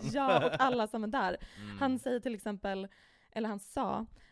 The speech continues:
Speaker 1: eh, Apple har producerat The Morning Show, en serie om att vara en god människa och stå upp för samhället, skapat av ett företag som anställer barnarbetare i Kina.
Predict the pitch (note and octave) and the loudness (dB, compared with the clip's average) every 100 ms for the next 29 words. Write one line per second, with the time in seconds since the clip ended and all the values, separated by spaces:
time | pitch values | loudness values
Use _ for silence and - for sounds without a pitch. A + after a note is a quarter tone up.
0 | _ A3 G#3 G3 B3+ C4+ C4+ B3 A3+ - | _ -2 -2 -2 -2 -2 0 0 0 -2
1 | A3 G#3 A3 G3+ G3 G3 G#3+ F#3+ A#3 C4 | -4 -4 -2 0 0 -2 -6 -2 0 2
2 | D4+ F4 A#3+ F#3+ - F3+ F3+ F3+ G#3+ - | 0 0 -2 -4 -2 0 0 0 -4 -2
3 | A3+ G#3+ G3+ G3 G3+ F#3+ F#3+ F#3+ F#3+ F#3+ | 0 0 -2 -4 -2 -2 -2 -4 -4 -4
4 | G3+ F#3 F#3 F#3 F3+ F#3 - - - - | -6 -6 -8 -10 -10 -12 -12 -14 -12 -12
5 | G3 G3 F#3 F#3 F3+ - - - - - | -6 -4 -2 -2 -4 -6 -18 -20 -10 -2
6 | C#4+ B3 A#3+ A3 - A3+ G3+ G3 F#3+ - | 0 0 -2 -2 -2 0 0 0 -4 -6
7 | - G3+ F#3+ G3 F#3+ G3+ G#3 F#3 F3+ F#3 | -4 -4 -4 -6 -4 -2 -2 -2 -6 -4
8 | G3+ G3 G3 F#3 F#3+ - G3+ F3+ A3+ - | -6 -4 -6 -4 -4 -2 -2 0 0 -2